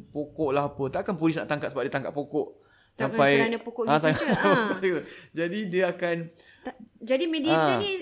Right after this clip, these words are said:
Speaker 2: adalah, ah, menguatkan lagi lah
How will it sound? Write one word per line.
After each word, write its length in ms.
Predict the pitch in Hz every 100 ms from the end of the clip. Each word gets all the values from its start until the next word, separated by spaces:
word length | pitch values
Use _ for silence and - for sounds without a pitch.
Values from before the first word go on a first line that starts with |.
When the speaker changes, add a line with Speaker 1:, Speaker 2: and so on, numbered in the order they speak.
| -
Speaker 2:
adalah, 500 | 254 269 285 285 277 277 277 269 - _ _ -
ah, 240 | 240 254
menguatkan 600 | 247 262 285 330 - 311
lagi 300 | 294 277 294
lah 160 | 302